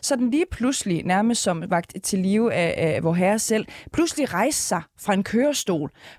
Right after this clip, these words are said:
for så at, at smøre kage ud over Leonardo da Vincis ikoniske maleri Mona Lisa, mens han så kastede med roser og råbte, øh, forskellige ting omkring klimaet. Øh, nu kommer lige et citat.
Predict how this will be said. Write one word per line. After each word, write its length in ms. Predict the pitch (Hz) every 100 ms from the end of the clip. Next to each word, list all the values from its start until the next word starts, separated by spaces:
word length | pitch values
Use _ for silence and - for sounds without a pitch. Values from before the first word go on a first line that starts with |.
| -
for 100 | 233
så 240 | - 269
at, 180 | - 175
at 80 | 202
smøre 480 | - 202 180 156 151 - _ -
kage 480 | 208 170 180 294 349 - _ -
ud 160 | 254 254
over 340 | 208 196 160 160 -
Leonardo 420 | 190 185 175 170 185
da 60 |
Vincis 340 | 175 220 220 -
ikoniske 540 | - 320 262 190 190
maleri 400 | 175 160 190 180 - - -
Mona 200 | 208 202
Lisa, 380 | 180 190 175 156
mens 240 | 175 202 190
han 100 | 156
så 140 | 190
kastede 380 | - 160 - 156
med 140 | 147
roser 460 | 190 262 294 262 185 - - 185
og 120 | 180
råbte, 260 | 202 - 196
øh, 340 | - 170 127
forskellige 340 | 196 - 196
ting 200 | 170 196
omkring 300 | 180 165 180 - -
klimaet. 480 | 185 202 214 151 - - - - -
Øh, 120 | 175
nu 80 | 208
kommer 240 | 240 214
lige 140 | 180 190
et 60 |
citat. 400 | 185 - 190 -